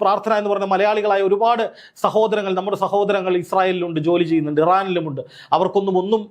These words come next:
വരുത്തരുതേ എന്ന പ്രാർത്ഥനയോട് കൂടിയാണ് ഓരോ ദിവസവും ഞാൻ വീഡിയോ ചെയ്യാനിരിക്കുന്നത്. എന്ന് മാത്രമല്ല, സാധാരണക്കാരായ ജനങ്ങൾ, വെറും സാധാരണക്കാരായ ജനങ്ങൾ, അവർക്ക് യുദ്ധത്തിൻ്റെ ഭാഗമായി ഒന്നും സംഭവിക്കരുത് എന്ന പ്രാർത്ഥനയുമുണ്ട്. ഇപ്പോൾ ഗസയിലൊക്കെ നമ്മൾ കണ്ടതാണ്, ഹമാസിനെ, ഏഹ്, നേരിടാൻ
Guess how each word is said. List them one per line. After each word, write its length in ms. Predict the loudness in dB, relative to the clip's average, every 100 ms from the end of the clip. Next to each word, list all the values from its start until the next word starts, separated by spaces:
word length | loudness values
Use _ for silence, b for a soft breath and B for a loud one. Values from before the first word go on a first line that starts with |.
| _ -2
വരുത്തരുതേ 560 | 0 2 2 4 4 2 0 -6
എന്ന 100 | -4 0
പ്രാർത്ഥനയോട് 500 | 0 0 0 0 2
കൂടിയാണ് 240 | 2 2 2
ഓരോ 120 | 4 4
ദിവസവും 340 | 2 0 0 -2 B B B
ഞാൻ 100 | 0 2
വീഡിയോ 200 | 4 2 2
ചെയ്യാനിരിക്കുന്നത്. 580 | 0 -2 -4 -6 -8 -4
എന്ന് 120 | 0 2
മാത്രമല്ല, 420 | 2 2 0 2 0 0 B B 0
സാധാരണക്കാരായ 880 | 0 2 0 0 -2 -2 0 0 -2 -4
ജനങ്ങൾ, 280 | -4 -4 -6 B B -4 2
വെറും 220 | 2 2 0
സാധാരണക്കാരായ 720 | 0 2 0 -2 0 2 2 0 -4
ജനങ്ങൾ, 260 | -4 -4 0 0
അവർക്ക് 260 | 0 -2 -4
യുദ്ധത്തിൻ്റെ 400 | -2 -2 0 0
ഭാഗമായി 360 | 0 0 0 2 0
ഒന്നും 200 | -2 -6 -2
സംഭവിക്കരുത് 720 | -2 0 0 0 0 2 0 -2 B B -2
എന്ന 100 | 0 2
പ്രാർത്ഥനയുമുണ്ട്. 760 | 0 0 -4 -2 -2 -4 -6
ഇപ്പോൾ 140 | -6 -2
ഗസയിലൊക്കെ 420 | 0 0 0 -2 -2
നമ്മൾ 160 | -2 0
കണ്ടതാണ്, 360 | 0 2 0 -2 B B -2
ഹമാസിനെ, 460 | 2 2 0 0 0 -4 -6 -2
ഏഹ്, 100 | 0 2
നേരിടാൻ 360 | 2 2 0